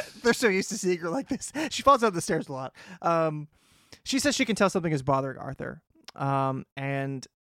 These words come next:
he says, "Hey, well, you know, I made a fool of myself. I made this, this grand gesture, and it doesn't seem like it was well received."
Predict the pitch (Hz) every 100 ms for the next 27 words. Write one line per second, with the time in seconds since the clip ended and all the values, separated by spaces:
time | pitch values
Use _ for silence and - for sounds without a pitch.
0 | _ - - 147 143 - 147 143 156 110
1 | 147 147 - 147 143 147 151 151 - 175
2 | 202 143 131 117 123 127 135 135 139 131
3 | - - 135 - 135 135 143 139 - 156
4 | - - 135 156 _ _ _ - 139 147
5 | 139 135 151 139 139 131 135 139 135 143
6 | - 190 131 -